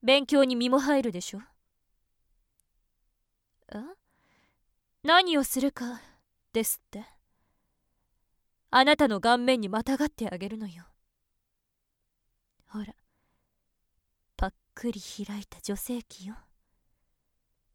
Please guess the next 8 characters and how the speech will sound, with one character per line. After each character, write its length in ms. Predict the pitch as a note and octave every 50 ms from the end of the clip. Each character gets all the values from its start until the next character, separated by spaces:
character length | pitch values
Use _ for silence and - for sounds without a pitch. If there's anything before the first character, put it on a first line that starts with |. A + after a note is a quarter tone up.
| _ _ _ _ _ _ _ _ _ _ _ _ _ _ _ _ _ _ _ _ _ _ _ _ _ _ _ A3+
中 400 | A3+ A#3 B3 B3 - - A#3+ A3
は 120 | G#3 F#3+ -
き 180 | - - C4 B3+
れ 100 | B3 A#3+
い 120 | A3 G3+
な 120 | F#3 F#3+ F#3+
桜 460 | - - G3+ - - G#3 G#3 G#3 G#3
色。 280 | G3+ G#3 G#3+ - -